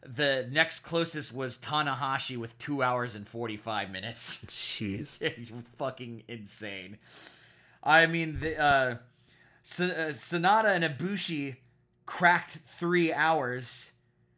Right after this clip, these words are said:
Speaker 1: uh, with, with their final, so that's having
Speaker 2: <laughs>
Speaker 1: an additional half hour plus match, and they still didn't beat Tanahashi.
Speaker 2: That's
Speaker 1: or, or,
Speaker 2: ridiculous.
Speaker 1: or, uh, they still didn't beat Naito.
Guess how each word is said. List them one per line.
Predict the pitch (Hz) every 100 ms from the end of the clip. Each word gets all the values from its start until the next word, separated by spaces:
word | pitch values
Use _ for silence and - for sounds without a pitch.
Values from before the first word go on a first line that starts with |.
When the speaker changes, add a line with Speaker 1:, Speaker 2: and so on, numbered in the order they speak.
| _ _ _
Speaker 1:
uh, | 143 139 131
with, | 135 156 156 -
with | 120 180 175
their | 160
final, | 135 - 160 156 131
so | 127
that's | 135 143
having | 151 165 151 143
Speaker 2:
<laughs> | 139
Speaker 1:
an | 143 143
additional | 131 160 175 175 151
half | 127 - 156 165 -
hour | 139 143 139
plus | 139 139 147 147
match, | 123 143 139 -
and | 147
they | 143
still | - - - - 220 240
didn't | 208 139 123
beat | 117 113 -
Tanahashi. | 113 107 104 101 110 113
Speaker 2:
That's | 104 104 135
Speaker 1:
or, |
or, |
Speaker 2:
ridiculous. | 135 135 131 131 127
Speaker 1:
or, |
uh, | 120 117
they | 123
still | 131 - 233 208
didn't | 123 120
beat | 113 101
Naito. | 98 95 104 95 104